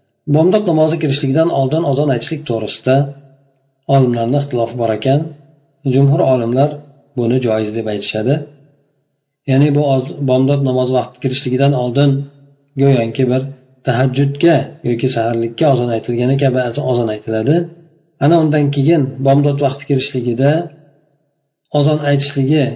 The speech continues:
yana kerak bo'ladimi yoki bo'lmasa, o'sha birinchi vaqt kirishligidan oldinga aytilgan, ya'ni tahajjudga aytilgan ozon bu bomdod namoziga ham kifoya qilaveradimi, degan mazmunda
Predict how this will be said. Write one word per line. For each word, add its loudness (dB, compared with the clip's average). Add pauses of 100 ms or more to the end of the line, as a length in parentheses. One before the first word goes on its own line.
(100)
yana 2
kerak 0
bo'ladimi 0
yoki 0
bo'lmasa, -2 (220)
o'sha -2
birinchi -2 (180)
vaqt -4
kirishligidan 0
oldinga 0
aytilgan, 0 (200)
ya'ni -2
tahajjudga -2
aytilgan -2 (100)
ozon 2 (400)
bu -2
bomdod 2
namoziga -2
ham 2 (280)
kifoya -2
qilaveradimi, 2 (440)
degan 0
mazmunda -2